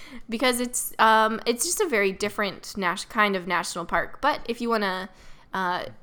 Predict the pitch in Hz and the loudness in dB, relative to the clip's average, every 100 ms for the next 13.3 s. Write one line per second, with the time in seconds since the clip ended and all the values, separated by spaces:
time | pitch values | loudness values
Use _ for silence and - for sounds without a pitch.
0 | - 214 214 190 202 196 190 254 247 - | -8 -4 0 0 0 -4 -4 -2 -2 -2
1 | - - 202 202 196 196 180 196 185 202 | -6 -4 -6 -6 -4 -4 0 0 0 0
2 | 220 - 202 190 185 170 - 196 196 196 | 0 -4 -6 -2 -2 -2 -4 -2 0 -2
3 | - 185 202 - 175 165 170 - 175 - | -4 -4 -2 -4 -2 2 2 2 -2 -2
4 | - - 196 185 165 - 175 175 156 139 | -6 -8 -8 -8 -8 -10 -14 -8 -6 -4
5 | 196 - - - - - - - - - | -6 -10 -20 -20 -20 -10 -10 -2 0 0
6 | - - - - - - - - _ - | -6 -12 -18 -20 -20 -20 -20 -20 _ -8
7 | 190 165 165 - - - - - - 240 | -6 -4 -6 -10 -18 -20 -20 -20 0 4
8 | 262 262 247 226 185 - - 202 202 247 | 6 6 2 2 2 0 -4 2 2 2
9 | 440 - - 214 202 - 311 226 117 131 | -4 -8 -4 -4 -4 -4 -2 0 -2 -2
10 | 220 247 - - 202 214 359 - - - | 0 0 0 0 2 0 -2 -10 -20 -20
11 | - - - - - - 233 - - 233 | -20 -20 -20 -20 -20 -2 -2 -2 6 10
12 | 214 208 196 - 190 196 - 196 190 - | 10 8 4 -4 -6 0 2 2 0 -6
13 | 120 196 - | -10 -10 -12